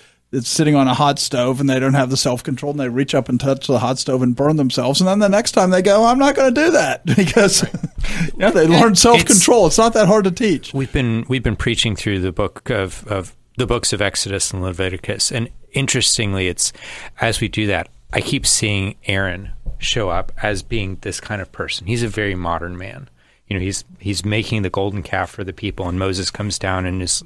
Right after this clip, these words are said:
Speaker 2: "What in the world are you doing?" "Oh, well, you know, I just threw the gold in and this calf came out." Just like, it, no, no agency at all in that. Or later on when his sons die because they take strange fire in before God.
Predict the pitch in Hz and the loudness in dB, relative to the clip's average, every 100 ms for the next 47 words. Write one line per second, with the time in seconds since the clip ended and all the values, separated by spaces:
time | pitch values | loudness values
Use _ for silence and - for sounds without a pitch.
0 | - 135 120 143 156 143 127 123 123 117 | -14 -14 -8 -4 -2 -2 -4 -4 -4 -4
1 | 117 107 107 120 95 92 - - - - | -6 -6 -6 -4 -4 -6 -8 -16 -16 -18
2 | - 117 135 139 110 104 107 110 110 107 | -10 -6 -2 0 0 0 -2 -4 -4 -8
3 | - - 117 117 113 113 117 110 95 95 | -10 -6 -4 -4 -2 -4 -2 -4 -4 -6
4 | 92 - - 95 - - 98 98 92 101 | -8 -10 -8 -8 -10 -14 -8 -6 -8 -6
5 | 95 - 120 - - - - - - - | -6 -4 -6 -8 -10 -10 -12 -16 -14 -6
6 | 123 135 151 147 120 - - 113 117 127 | -2 0 0 0 -2 -10 -10 -4 -2 0
7 | 139 143 - 117 107 104 95 - 101 92 | -2 -4 -2 -2 -2 -2 -4 -4 -6 -8
8 | - 101 98 92 85 87 90 - _ _ | -8 -6 -4 -4 -6 -8 -10 -12 _ _
9 | _ _ _ 147 147 139 143 147 110 101 | _ _ _ 0 0 0 0 0 -2 -2
10 | 104 - 131 120 110 104 87 101 107 107 | -2 0 0 -2 -2 -2 -2 -4 -6 -6
11 | 104 98 - 101 98 - 113 - - 101 | -4 -4 -4 -4 -6 -6 -4 -4 -4 -4
12 | 104 - 95 95 101 104 101 - 110 98 | -4 -4 -4 -2 -2 -2 -6 -8 -6 -4
13 | 113 90 | -2 -2